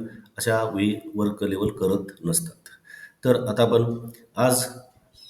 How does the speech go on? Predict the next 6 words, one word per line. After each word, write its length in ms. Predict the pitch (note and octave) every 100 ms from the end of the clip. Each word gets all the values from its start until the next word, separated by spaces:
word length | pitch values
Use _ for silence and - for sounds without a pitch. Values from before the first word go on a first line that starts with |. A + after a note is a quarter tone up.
| -
सात 320 | - - A#2 A#2
जून 160 | A2
आहे, 240 | A2 F2+ E2+ - - - _ _ _ _
फ्रायडे 240 | F#2 G2+
आहे, 240 | G#2+ G2+ A2+ A2+ -
आज 180 | G2+